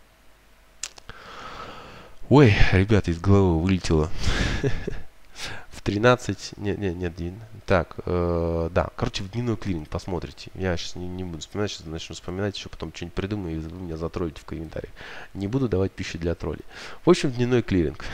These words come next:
<laughs> Не теряйтесь. Что здесь, э, важного, на мой взгляд, это то, что с открытием Америки, да, вот, во-первых, мы как остановились, и с открытием Америки мы увидели очень интересные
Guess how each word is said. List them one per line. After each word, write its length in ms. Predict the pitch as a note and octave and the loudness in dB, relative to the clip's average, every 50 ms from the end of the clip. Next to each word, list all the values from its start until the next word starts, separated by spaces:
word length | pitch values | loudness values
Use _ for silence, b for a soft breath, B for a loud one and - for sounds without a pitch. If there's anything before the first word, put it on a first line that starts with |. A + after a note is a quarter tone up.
| - - - | -6 -4 0
<laughs> 240 | D#3 - D#3 - | 2 2 2 2
Не 240 | C#3+ F#2 E2 G#2+ A2+ | 2 0 0 -2 -4
теряйтесь. 460 | - - F#2+ D#2 C2+ A#1+ - - B B B B B B B B B B | -4 0 2 2 0 0 -2 -8 B B B B B B B B B B
Что 260 | - - - G3 G#3 | -6 0 4 4 4
здесь, 320 | E3+ B2+ C#3 D3 - - - | 4 4 2 0 0 -2 -2
э, 280 | - G#2 G#2 G2+ G2+ | 0 2 4 4 2
важного, 420 | G2 G2+ B2+ B2+ G#2+ F2 E2+ E2 D#2+ | 4 4 4 4 4 4 0 -4 -2
на 120 | E2 E2+ | -2 -4
мой 120 | F2+ F#2 G2+ | -4 -4 -4
взгляд, 320 | A2+ C3 D#3+ G3 G3 - | -2 2 2 2 4 2
это 220 | A2+ - - G2+ | 0 -2 -2 -2
то, 160 | - - E3 C#3+ | -2 -2 -4 -4
что 360 | - - - A2 A2 G2+ F#2+ | -4 -6 -4 -2 -2 -2 -2
с 80 | - | -2
открытием 460 | - G#2 - A2+ G#2+ - G2 F#2+ G2 G#2+ | -4 -4 -2 -4 -4 -2 -2 -2 0 0
Америки, 440 | A#2+ B2+ A#2+ G2 F2 E2+ - - | 0 2 2 2 0 0 -2 -2
да, 180 | E2 F#2+ A#2 A#2 | 2 2 4 4
вот, 320 | G2+ F#2+ F#2+ G2 - - | 4 2 0 -2 -2 -4
во-первых, 400 | F2 E2 F2+ - G2 F#2+ F2+ - | -6 -6 -4 -2 -2 -2 -2 -4
мы 80 | G2+ F#2+ | -4 -4
как 180 | - G2+ - A2 | -4 -2 -2 -2
остановились, 520 | G#2+ - - A#2 C#3 D#3+ E3 C#3 A2 - | -4 -4 -4 -2 0 2 4 2 2 0
и 80 | - - | -2 -8
с 80 | G2+ - | -8 -8
открытием 420 | F2+ - G#2 G2+ - G2+ G2+ G#2 | -4 -4 -4 -4 -4 -6 -6 -4
Америки 360 | A2+ B2+ C3 A#2 G2+ - - | -2 -2 -2 -2 -2 -4 -6
мы 160 | F2+ F2+ F2+ | -6 -4 -4
увидели 260 | F#2 F#2 F2+ F2+ F2 F2 | -4 -4 -4 -4 -4 -4
очень 180 | E2 - F2 | -6 -6 -6
интересные 460 | F2 - F#2 F#2 F2+ - - E2 E2 | -6 -4 -4 -4 -6 -8 -8 -10 -10